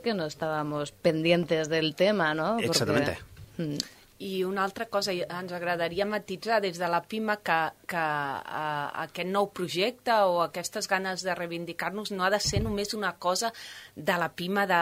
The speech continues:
Speaker 3: o de la comunitat educativa de Sant Ferran, sinó que a nosaltres ens agradaria creure que és un projecte d'interès de tota la illa. Ens agradaria que tothom es bolqués en aquest projecte perquè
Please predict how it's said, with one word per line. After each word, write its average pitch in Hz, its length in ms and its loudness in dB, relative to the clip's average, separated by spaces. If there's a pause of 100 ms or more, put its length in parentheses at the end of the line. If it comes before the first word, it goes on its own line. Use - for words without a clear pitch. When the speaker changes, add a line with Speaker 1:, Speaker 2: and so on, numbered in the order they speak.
Speaker 3:
o 160 240 0
de 151 80 4 (140)
la 151 100 2
comunitat 165 560 0
educativa 170 560 0
de 160 80 -6
Sant 156 240 -2
Ferran, 160 340 -2
sinó 156 460 -4
que 156 140 -8
a - 20 -6
nosaltres 170 640 2 (340)
ens 180 160 -2
agradaria 185 720 6
creure 202 540 8 (100)
que 190 160 0
és 185 140 -2 (180)
un 190 240 -4
projecte 180 580 0
d'interès 165 640 -2
de 151 140 -2 (100)
tota 143 320 -4
la 127 140 -8
illa. 131 320 -8 (260)
Ens 156 160 -10
agradaria 156 640 0
que 175 160 -6
tothom 175 540 0 (340)
es 170 160 2
bolqués 165 560 -4
en 170 80 -4
aquest 180 240 -4
projecte 180 560 -2
perquè 156 400 2